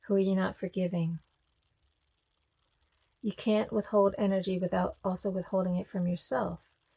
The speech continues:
So my suggestion is, is that you exhale and let that stuff go.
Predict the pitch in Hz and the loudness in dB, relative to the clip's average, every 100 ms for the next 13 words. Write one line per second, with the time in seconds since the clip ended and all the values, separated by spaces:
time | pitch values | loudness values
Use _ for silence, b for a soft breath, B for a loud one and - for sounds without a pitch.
0 | _ _ - - 214 196 190 196 202 285 | _ _ 0 4 4 4 4 2 6 6
1 | 415 - 196 190 185 180 - - 196 185 | 6 4 4 4 4 0 -4 0 2 4
2 | 202 196 - 220 - 240 233 247 262 208 | 4 0 2 2 2 2 4 4 2 2
3 | 196 190 - - - 190 - - 233 - | 4 2 0 -2 -2 -2 0 4 6 4
4 | 190 | 0